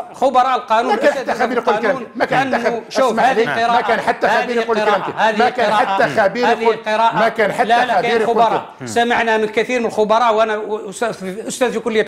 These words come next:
Speaker 1: حقوق.
Speaker 2: يا أستاذ.
Speaker 1: يا رجل، يا
Speaker 2: يا
Speaker 1: رجل.
Speaker 2: أستاذ.
Speaker 1: شوف، إذا أردنا أن نبحث،
Speaker 2: يا أستاذ، لا، لا، لا،
Speaker 1: شوف،
Speaker 2: اسمح لي.
Speaker 1: إذا
Speaker 2: لا، لا،
Speaker 1: أردنا
Speaker 2: اسمح
Speaker 1: أن
Speaker 2: لي.
Speaker 1: نبحث عن
Speaker 2: هذا
Speaker 1: الحل
Speaker 2: خطأ.
Speaker 1: موجود.
Speaker 2: هذا خطأ.
Speaker 1: أمو الحل
Speaker 2: ما نتفقش معك.
Speaker 1: موجود.
Speaker 2: هذا خطأ.
Speaker 1: الحل موجود.
Speaker 2: أعطيني، أعطيني
Speaker 1: كاين
Speaker 2: المادة
Speaker 1: إرادة،
Speaker 2: مية واثنين،
Speaker 1: كاين
Speaker 2: فقرة
Speaker 1: إرادة،
Speaker 2: رابعة.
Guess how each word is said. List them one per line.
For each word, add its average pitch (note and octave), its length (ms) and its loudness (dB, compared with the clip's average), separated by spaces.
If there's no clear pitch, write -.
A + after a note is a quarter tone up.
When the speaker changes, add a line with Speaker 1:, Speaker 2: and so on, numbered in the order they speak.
Speaker 1:
حقوق. E3 420 -4
Speaker 2:
يا D#3 120 2
أستاذ. F3+ 280 0
Speaker 1:
يا B3 140 4
رجل، G3+ 300 -4
يا A3 120 2
Speaker 2:
يا B3 140 2
Speaker 1:
رجل. G#3 120 -4
Speaker 2:
أستاذ. F3+ 260 0
Speaker 1:
شوف، C#4+ 280 0
إذا A#3+ 180 -2
أردنا A#3 440 0
أن G#3+ 80 -2
نبحث، A#3+ 160 0
Speaker 2:
يا A#3 180 2
أستاذ، F#3+ 220 -2
لا، F#3+ 140 2
لا، G#3+ 100 2
لا، G3 100 2
Speaker 1:
شوف، D4 120 4
Speaker 2:
اسمح F#3 140 -4
لي. B3 60 -4
Speaker 1:
إذا G#3+ 80 0
Speaker 2:
لا، A#3 60 2
لا، - 140 -2
Speaker 1:
أردنا C4 120 -4
Speaker 2:
اسمح A3+ 120 0
Speaker 1:
أن A3+ 60 0
Speaker 2:
لي. C4 80 -2
Speaker 1:
نبحث C4 280 -2
عن A#3 100 4
Speaker 2:
هذا D#4 260 2
Speaker 1:
الحل C4 100 -2
Speaker 2:
خطأ. A3+ 180 0
Speaker 1:
موجود. F#3 220 -4
Speaker 2:
هذا B3 180 2
خطأ. D#3+ 320 -2
Speaker 1:
أمو A#3+ 200 2
الحل D4 340 0
Speaker 2:
ما B3 80 -4
نتفقش B3 320 -2
معك. B3+ 260 0
Speaker 1:
موجود. A3+ 280 -4
Speaker 2:
هذا G#3+ 480 0
خطأ. G#3 80 -4
Speaker 1:
الحل A3 340 2
موجود. B3+ 480 -2
Speaker 2:
أعطيني، A3+ 440 0
أعطيني C4+ 100 2
Speaker 1:
كاين C#4 180 2
Speaker 2:
المادة A#3 280 0
Speaker 1:
إرادة، A#3 160 2
Speaker 2:
مية A3+ 100 2
واثنين، A#3 260 0
Speaker 1:
كاين B3 200 0
Speaker 2:
فقرة A#3 200 0
Speaker 1:
إرادة، A#3 300 2
Speaker 2:
رابعة. E3+ 380 -2